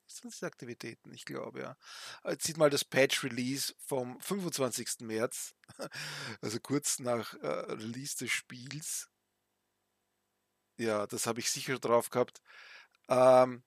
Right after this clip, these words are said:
„Adjust the difficulty of the first boss.“ Also entweder war die vorher noch schwerer oder vorher leichter und sie haben das dann angepasst.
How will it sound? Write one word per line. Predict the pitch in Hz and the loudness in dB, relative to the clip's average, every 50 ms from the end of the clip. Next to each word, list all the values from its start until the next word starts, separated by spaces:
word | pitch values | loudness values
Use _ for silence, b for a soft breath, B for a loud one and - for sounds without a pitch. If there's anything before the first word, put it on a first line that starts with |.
| _ _ | _ _
„Adjust | - 135 135 - - 139 143 139 - - | 2 2 4 6 10 12 12 10 10 6
the | 135 - | -2 -2
difficulty | 143 139 - - 139 - - 139 127 - - 139 131 | 0 0 0 0 0 2 2 2 2 4 2 4 6
of | 120 120 117 - | 6 6 4 2
the | - 123 | -4 -6
first | - - 127 123 117 101 - - - | -4 -2 0 2 2 2 0 -4 -2
boss.“ | 127 113 107 107 - - - - - _ _ _ - - | 0 0 0 0 -2 -4 -6 -6 -10 _ _ _ -2 0
Also | 139 131 147 143 - _ _ _ _ _ _ _ _ _ _ - - - | 4 6 6 4 4 _ _ _ _ _ _ _ _ _ _ -12 -2 2
entweder | 170 156 - - 175 160 160 147 | 2 4 4 6 6 8 12 12
war | 156 151 | 12 12
die | 151 151 | 12 10
vorher | - - 175 156 135 131 127 | 2 4 8 8 10 10 8
noch | 127 127 131 139 151 156 - - | 6 2 4 8 8 8 8 6
schwerer | - - 147 151 156 156 180 214 262 254 - _ B B B B B B | 2 4 6 6 6 8 8 6 4 2 -6 _ B B B B B B
oder | 151 147 147 143 135 | 2 6 6 6 4
vorher | - - 139 127 127 127 | 4 2 4 6 6 8
leichter | 123 120 120 120 123 131 143 139 - - - 151 151 156 - B B B B B B B B - | 6 6 6 8 8 8 8 6 2 0 2 2 2 2 0 B B B B B B B B -8
und | 127 127 123 - | -6 -6 -2 0
sie | - 123 | 2 2
haben | 123 123 | 2 2
das | 120 - | -2 -4
dann | - 127 - | -6 -6 -4
angepasst. | - 120 131 135 139 147 - 135 131 131 131 120 - - - | 0 0 0 0 0 0 4 6 6 6 6 4 0 -8 -12